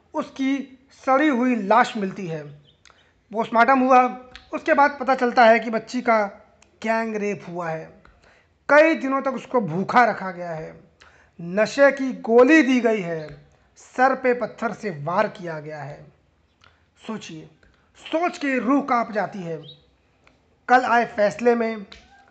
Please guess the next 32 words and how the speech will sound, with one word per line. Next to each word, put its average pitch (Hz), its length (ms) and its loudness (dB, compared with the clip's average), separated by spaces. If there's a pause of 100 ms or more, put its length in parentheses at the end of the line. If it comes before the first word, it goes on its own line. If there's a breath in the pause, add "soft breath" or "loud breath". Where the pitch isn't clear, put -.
(380)
सात 311 420 2
में 269 80 -4
से 240 140 -6
छह 254 340 -2
को 254 140 -8
सज़ा 226 280 -4
मिल 202 260 -2
गई 170 200 -8
है, 143 340 -12 (540)
जिनमें 233 520 -2 (200)
सांजी 220 400 0
राम, 190 260 4 (360)
जो 175 120 -16
कि 202 120 -16
गांव 185 180 -6
के 175 100 -14
प्रधान 180 500 -2
हैं, 160 240 -10 (640 soft breath)
प्रवेश 254 360 4
कुमार 220 560 0 (580)
और 320 140 4
दीपक 226 540 -2
खजुरिया, 180 460 -6 (800 soft breath)
इन 339 180 4
तीनों 269 340 2
को 240 480 0
उम्र 285 220 4
कैद 226 260 0
की 233 120 -10
सज़ा 190 260 -2
मिली 175 240 -8
है। 147 380 -14